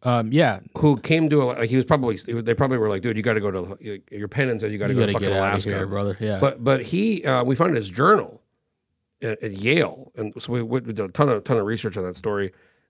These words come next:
Speaker 2: And he wrote about, like, um, being happy to shake the hands of his, like, former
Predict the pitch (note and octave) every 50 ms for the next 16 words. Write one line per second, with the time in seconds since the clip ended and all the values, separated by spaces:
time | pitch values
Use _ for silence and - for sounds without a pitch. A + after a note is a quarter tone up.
0 | _ _ D#3+ C3 B2 C#3 D3 C#3+ D3 D#3+ F3 F3+ D3+ C#3+ B2+ A#2 A#2 A#2 A#2+ A2+
1 | A2 A2 G#2+ - - - A#2 A2 A2 G#2 G2+ G2+ G2 F#2 F2+ - - - _ _
2 | _ _ _ _ _ _ _ _ _ _ _ _ _ _ _ _ _ _ _ _
3 | - A#2+ C3+ C3+ B2 G#2+ A2+ B2 B2 B2 - C#3 B2 A2 G#2 - - A#2+ A#2+ A#2
4 | - A#2 G#2+ A#2 A2+ A2+ A#2 A2+ A2+ A2 G#2+ G#2 G2+ F#2 G2+ F#2 - - - A2
5 | A2+ A2 G#2+ G2+ G2+ F#2 F#2